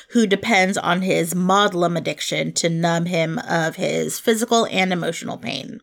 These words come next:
Marion is a maid for an awful woman in town, and Marion is pretty much the only source of money to be coming into her and Raoul's home. Marion dreams of so much more. There is money to be made in the North.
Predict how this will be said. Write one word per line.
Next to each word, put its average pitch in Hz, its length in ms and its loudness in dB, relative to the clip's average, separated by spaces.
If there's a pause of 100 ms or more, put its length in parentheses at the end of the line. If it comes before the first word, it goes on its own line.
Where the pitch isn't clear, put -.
(580)
Marion 254 480 6
is 269 180 4
a 277 60 8
maid 185 420 4
for 170 280 2
an 175 240 0
awful 277 420 4
woman 175 280 0
in 147 180 -2
town, 143 560 -2
and 226 420 0
Marion 302 380 4
is 440 100 -2
pretty 381 220 2
much 392 280 0
the - 220 2
only 226 400 4
source - 500 0
of 180 200 -2
money 170 520 0 (260)
to 262 120 2
be 226 100 4
coming 170 440 -2
into 175 280 -2
her 156 480 -2
and 143 260 -2
Raoul's - 460 -4
home. - 380 -8 (340)
Marion 285 420 4
dreams 226 480 2
of 175 560 2
so - 360 0
much 170 260 -2
more. - 340 -8 (440)
There 247 280 4
is 381 300 4
money 180 500 2
to - 120 -4
be 165 180 -2
made 147 380 -4
in 131 120 -4
the 143 60 -8
North. - 600 -6